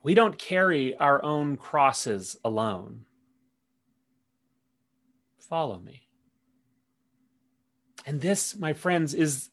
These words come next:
an invitation to what we call discipleship. That's what it means to follow. This invitation to discipleship is our, it's our Lenten and our lifetime journey. Coupled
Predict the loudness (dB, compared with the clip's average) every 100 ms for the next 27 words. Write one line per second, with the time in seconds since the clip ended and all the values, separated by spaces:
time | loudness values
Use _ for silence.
0 | _ -2 0 0 0 -2 -2 0 -2 -6
1 | -6 -10 _ _ _ _ _ -4 0 2
2 | 2 2 2 2 2 0 -2 2 0 0
3 | -8 -10 -12 -16 -20 _ _ _ _ _
4 | _ -14 -10 0 2 4 4 2 2 -2
5 | -6 -2 4 6 6 0 -10 -20 _ _
6 | _ _ _ _ _ _ _ _ _ _
7 | _ -4 0 2 2 0 0 0 0 -2
8 | -4 -6 -4 0 0 0 -2 0 -2 0
9 | 4 6 6 2 -12 -6 -2 2 2 4
10 | 4 6 4 0 -4 -4 0 2 4 4
11 | 6 4 4 0 -4 -2 -2 -2 -2 -2
12 | -6 -14 _ _ _ _ _ _ _ _
13 | _ _ _ _ _ _ 0 4 4 4